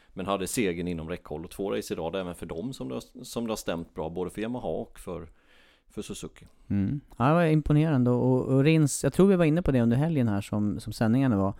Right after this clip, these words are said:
Speaker 2: Det här är ju nu en del av säsongen där Rins körde förra året. Han, han inledde ju på värsta tänkbara sätt sin motogp-karriär förra året.
Speaker 1: Ja, visst.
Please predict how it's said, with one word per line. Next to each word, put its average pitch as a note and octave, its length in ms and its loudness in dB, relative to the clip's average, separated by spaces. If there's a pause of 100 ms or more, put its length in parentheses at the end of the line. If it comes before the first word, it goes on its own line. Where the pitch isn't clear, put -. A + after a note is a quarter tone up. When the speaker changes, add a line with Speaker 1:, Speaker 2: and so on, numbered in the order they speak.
(420)
Speaker 2:
Det A2 80 -2
här C#3+ 200 4
är C#3 60 4
ju A#2+ 280 4
nu A2+ 380 4
en A2+ 260 2
del A2 280 2
av G2+ 80 0
säsongen A2 540 0
där G2+ 180 2
Rins G#2+ 460 -2 (120)
körde B2+ 640 0
förra A#2+ 420 -2
året. F#2 220 -2
Han, A2+ 160 -2
han A#2+ 180 0
inledde C#3 500 2
ju G#2 100 2
på G2+ 260 -2 (100)
värsta A2 500 -6
tänkbara G2 540 -4
sätt - 220 -6
sin G2+ 180 -4
motogp-karriär G2 800 -2
förra G2 260 -2
året. C2+ 380 -4 (680)
Speaker 1:
Ja, G#2+ 360 0 (120)
visst. - 420 -8